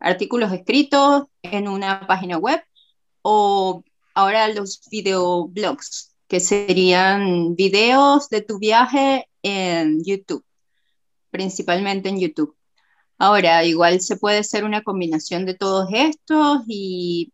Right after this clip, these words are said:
en el fondo depende del tipo de viajero que seas. Y eso,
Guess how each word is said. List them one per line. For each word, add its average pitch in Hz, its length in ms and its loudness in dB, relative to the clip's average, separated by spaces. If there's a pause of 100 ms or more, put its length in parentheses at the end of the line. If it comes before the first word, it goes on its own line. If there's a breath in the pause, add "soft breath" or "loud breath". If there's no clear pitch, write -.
en 202 180 -2
el 202 140 -4
fondo 269 600 4
depende 220 440 -4
del 240 140 -4
tipo 220 240 -6
de 240 60 -4
viajero 196 380 -4
que 190 100 -12
seas. - 440 -12 (640 soft breath)
Y - 180 2
eso, 247 260 2